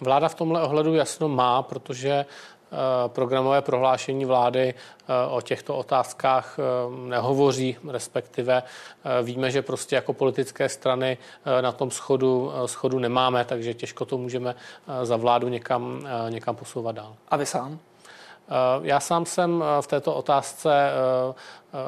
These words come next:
Speaker 1: eh, velmi skeptický, eh, protože vidím tu realitu jednání, eh, na, v Evropské unii, i když rozumím, eh, tomu určitému idealismu, který se, eh, s tím pojí, a myslím tím
Speaker 2: Hmm.
Speaker 1: ideál, eh, společné, silné, jednotné geopolitické Evropy.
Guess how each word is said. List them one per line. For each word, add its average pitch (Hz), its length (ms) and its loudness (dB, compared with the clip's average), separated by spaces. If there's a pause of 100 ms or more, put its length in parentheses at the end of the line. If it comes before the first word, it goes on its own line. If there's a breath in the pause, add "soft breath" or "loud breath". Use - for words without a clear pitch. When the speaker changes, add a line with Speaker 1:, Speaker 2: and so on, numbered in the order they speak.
Speaker 1:
eh, 120 40 -4
velmi 131 220 2
skeptický, 139 720 -2
eh, 139 140 -10
protože 131 380 -2
vidím 131 300 -2
tu 135 320 -2
realitu 135 460 2
jednání, 135 680 2
eh, 147 40 -12 (460)
na, 131 160 -6
v - 100 -12
Evropské 131 440 -4
unii, 135 360 -4 (300 loud breath)
i 151 60 -2
když 135 340 -2 (240)
rozumím, 143 680 2
eh, 127 160 -2
tomu 135 280 -4
určitému 139 600 -4
idealismu, 139 640 4
který 127 300 -4
se, 135 240 0 (340 loud breath)
eh, 131 180 -2
s - 80 -12
tím 139 200 -4
pojí, 139 360 2
a 143 60 -2
myslím 131 320 -4
tím 147 140 -6
Speaker 2:
Hmm. 147 100 -2
Speaker 1:
ideál, 131 420 6 (280 loud breath)
eh, 131 140 0
společné, 135 540 -2
silné, 131 420 0
jednotné 131 640 2
geopolitické 131 760 2
Evropy. 120 380 -6